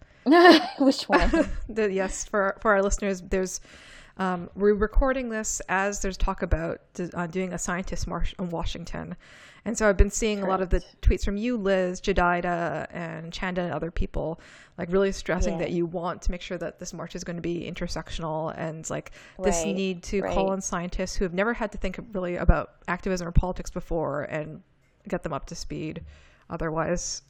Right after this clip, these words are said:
Speaker 2: as in your words, like, it might be Pantsuit Nation all over again.
Speaker 1: Yeah, I, <laughs> that, that was very forefront in my mind because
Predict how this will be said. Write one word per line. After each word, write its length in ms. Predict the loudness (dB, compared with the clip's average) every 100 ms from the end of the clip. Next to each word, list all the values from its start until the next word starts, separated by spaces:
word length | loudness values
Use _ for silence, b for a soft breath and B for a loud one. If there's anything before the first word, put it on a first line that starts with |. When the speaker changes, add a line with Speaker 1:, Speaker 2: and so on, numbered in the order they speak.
| _
Speaker 2:
as 160 | -4 0
in 180 | 0 4
your 140 | 4
words, 320 | 4 0 0
like, 260 | -2 -6 -10 -10
it 140 | -6
might 240 | -4 -4 -8 _ _ _ _ _
be 100 | -14
Pantsuit 420 | -8 -10 -8 -10
Nation 300 | -6 -4 -4
all 140 | -6
over 160 | -6 -8
again. 280 | -10 -12 -14 -18 _ _ _ _ _ _ _ -18 -16 -18 -20 -20 -20 -14
Speaker 1:
Yeah, 540 | -2 6 10 10 10 10
I, 460 | 10 10 10 6 0 _ _ _
<laughs> 400 | _ _ _ _
that, 220 | 4 4 4 8
that 360 | 10 10 8
was 140 | 8 8
very 180 | 6
forefront 480 | 6 2 2 2 -2
in 40 | -2
my 120 | -4
mind 320 | -2 -2 -2
because 340 | -6 -8 -10